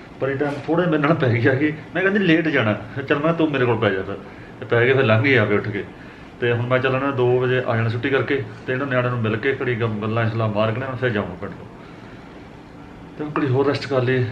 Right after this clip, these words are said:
ਆ ਤਾਂ ਵੀਡੀਓ ਵੀ ਨਹੀਂ ਅਪਲੋਡ ਹੋਈ ਹੈਗੀ, ਮੇਰੇ ਤੇ ਲੇਟ ਹੋ ਗਿਆ।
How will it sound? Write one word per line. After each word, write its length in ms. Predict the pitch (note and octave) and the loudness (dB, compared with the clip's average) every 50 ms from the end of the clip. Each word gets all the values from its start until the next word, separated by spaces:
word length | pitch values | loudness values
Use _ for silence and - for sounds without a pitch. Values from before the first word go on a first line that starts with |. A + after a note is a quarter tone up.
| - - - - - - - - - - - - - - - - - - | -6 -10 -14 -16 -16 -18 -18 -18 -18 -18 -18 -18 -18 -18 -18 -18 -12 -10
ਆ 40 | - | -4
ਤਾਂ 120 | - C#3 B2 | -2 -2 0
ਵੀਡੀਓ 220 | B2 B2+ B2+ B2+ | 2 2 2 2
ਵੀ 60 | C3+ | 2
ਨਹੀਂ 100 | C#3+ C#3 | 2 2
ਅਪਲੋਡ 300 | C3 - B2 B2 C3+ C3+ | 2 2 2 2 2 4
ਹੋਈ 200 | B2 B2+ B2 A#2+ | 4 4 4 4
ਹੈਗੀ, 140 | A#2+ A#2 A#2+ | 4 4 4
ਮੇਰੇ 220 | A2+ A2+ A2 A2+ | 2 2 2 2
ਤੇ 280 | - B2 A#2+ A2+ A2+ A2 A2+ - - A#2+ | 2 4 4 4 4 2 0 -4 -4 -2
ਲੇਟ 300 | A2 A2 A2+ A2+ A2 G#2+ | 0 2 4 4 2 2
ਹੋ 120 | A2+ A2+ | 0 2
ਗਿਆ। 200 | A#2 A#2 A#2 A#2 | 2 2 2 0